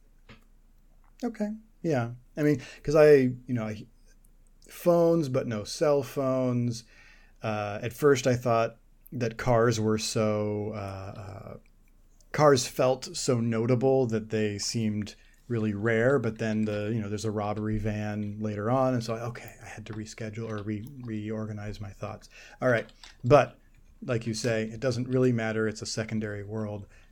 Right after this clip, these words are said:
Sorry, second world. All right. A completely trivial question. I haven't, I could never remember or find an explicit description in the book. So when you think about, uh,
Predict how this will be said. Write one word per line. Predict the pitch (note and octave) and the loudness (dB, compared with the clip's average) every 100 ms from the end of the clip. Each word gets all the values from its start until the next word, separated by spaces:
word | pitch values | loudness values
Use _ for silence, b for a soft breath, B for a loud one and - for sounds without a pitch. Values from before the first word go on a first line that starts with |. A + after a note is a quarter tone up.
| b - | b -14
Sorry, | G#2+ F#2+ | -12 -12
second | - A#2 A2 G#2+ | -10 -8 -8 -8
world. | G#2+ G2 - b b b b - _ - C#3+ | -10 -12 -16 b b b b -20 _ -6 2
All | |
right. | B2 G#2+ - - _ _ - | 2 2 -6 -20 _ _ -8
A | |
completely | B2 B2 F#3+ D#3+ C3 | -2 2 4 4 4
trivial | B2 D#3 C3+ B2+ G#2+ | 0 2 4 4 2
question. | - G#2+ A2 A2 G2 G2 - _ - - | -2 -4 -4 -8 -8 -12 -20 _ -14 -2
I | A#2+ | 2
haven't, | D3+ D#3+ D#3 - _ _ _ C#3 | 4 4 0 -12 _ _ _ -4
I | |
could | B2+ D3 | 0 4
never | F3 E3 | 4 8
remember | D3+ C#3 C3+ C#3 C#3 | 8 8 2 2 2
or | A2+ A2 | 0 -2
find | - A#2+ A#2 A#2+ A2+ | 0 0 2 0 -2
an | A2 | -4
explicit | G#2+ - D3+ D3 D3 | -6 -4 -2 0 -2
description | B2+ - B2+ - A#2 | -6 -4 -4 -2 -2
in | |
the | G#2+ | -2
book. | A2 G2+ - | -4 -6 -8
So | - B2 A#2 | 0 4 4
when | A#2 B2+ | 6 6
you | F3 F#3 | 6 6
think | - D3+ D3 - - - B B B | 6 6 6 2 -16 -20 B B B
about, | B2 A#2+ A#2+ A#2 - b b b b _ | 4 6 6 4 -2 b b b b _
uh, | A2+ G#2 G2+ G2+ G2+ | -4 -4 -4 -4 -6